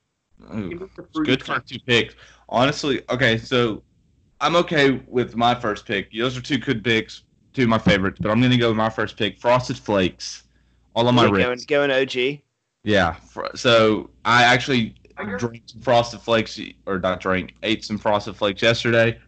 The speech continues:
Speaker 1: Probably gonna eat some right after we're done recording this. Um,
Speaker 2: Fuck, dude, I'm
Speaker 1: Frosted Flakes, just pure. You put some sugar in there sometimes,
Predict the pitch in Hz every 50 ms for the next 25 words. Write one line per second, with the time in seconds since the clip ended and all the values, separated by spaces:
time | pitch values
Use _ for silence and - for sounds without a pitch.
0 | _ - 113 110 104 107 101 95 101 104 - - - 104 101 101 - 92 104 101
1 | 101 101 101 101 104 101 95 104 101 98 98 95 - - 110 104 101 95 98 110
2 | 110 113 110 - - - - _ _ _ _ _ _ _ _ _ _ - 98 98
3 | 95 90 87 82 80 80 78 _ _ _ _ _ _ _ _ _ _ - 135 -
4 | _ _ - 113 107 107 107 - - 135 123 127 123 - 131 120 - 127 123 117
5 | 117 98 - - - - 117 110 107 - - _ _ _ _ _ _ _ _ _
6 | _ _ _ _ _ _ _ _ - _ _ _ _ _ - - 135 123 120 120
7 | 113 117 131 123 127 117 101 - - - 127 117 117 123 120 120 120 117 117 113
8 | - 123 117 113 110 120 113 113 113 110 110 107 107 - -